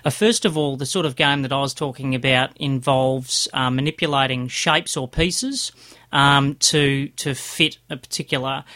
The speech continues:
pattern or a particular desire that you've got in the game. It might be something like Tetris or Blokus is a great example of that. Um, the type of game that you were talking about earlier when you were talking about Pente, you were talking about Go, um, these are games whereby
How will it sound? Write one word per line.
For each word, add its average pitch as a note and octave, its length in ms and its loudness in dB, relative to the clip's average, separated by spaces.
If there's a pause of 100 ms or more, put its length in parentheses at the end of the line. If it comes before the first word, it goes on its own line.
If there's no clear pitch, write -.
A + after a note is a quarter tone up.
(180)
pattern D#3+ 300 -4
or C#3+ 80 -4
a C3 60 -8
particular C3+ 400 -6
desire C3+ 400 4
that C#3 80 -4
you've C3 100 -8
got B2 200 -6
in B2+ 60 -6
the B2 60 -4
game. B2+ 420 -2
It C#3+ 120 -8
might C3 220 -4
be B2+ 120 -2
something C#3 360 -2
like B2+ 200 -2
Tetris D3 420 -2
or B2+ 140 -2
Blokus C#3 460 0
is B2+ 100 -2
a C3 60 -2
great C3+ 200 2
example C3+ 520 0
of A#2+ 80 -6
that. A2 300 -6 (540)
Um, D3+ 420 4
the D3 100 -10
type G#3 280 0
of C#3 140 -6
game D3 260 4
that B2 100 -6
you D3 200 -4
were G3+ 80 -2
talking C3 420 -2
about B2+ 360 2
earlier D3+ 340 4
when C3 160 -2
you C3 80 0
were B2+ 60 -2
talking C3+ 420 -2
about A#2 340 -6
Pente, C#3 800 0 (260)
you C#3+ 100 2
were B2+ 60 2
talking C#3 420 -2
about C3 420 -4
Go, D#3 520 2 (360)
um, C#3+ 380 2
these F#3 440 2
are D3 200 4
games C#3 640 0
whereby C3 1120 2